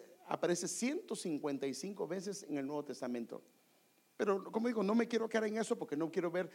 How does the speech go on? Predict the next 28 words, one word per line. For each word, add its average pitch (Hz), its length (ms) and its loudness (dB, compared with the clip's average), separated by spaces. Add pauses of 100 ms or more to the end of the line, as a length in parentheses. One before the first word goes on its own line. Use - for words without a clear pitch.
(120)
solo 202 280 0
quería 180 240 2
mostrarle, 196 520 -2
por - 140 -4
ejemplo, 180 300 -2
el, 147 100 -4 (200)
el 143 140 -4
setenta, 220 560 0
que 165 100 -2
era 180 220 2 (280)
muy 170 300 6
significativo. 151 840 0 (1200)
Ahora, 143 240 4 (200)
la 156 140 4
multiforme 220 840 6
gracia 208 440 2
de 147 120 0
Dios 156 440 -4 (1120)
es 156 220 0
las, 180 280 4 (180)
es 190 240 8
la 180 180 10
múltiples 294 760 2
dimensiones, 190 800 2
en 156 120 -2
sus 151 160 -6
múltiples 233 480 0
dimensiones 165 760 -2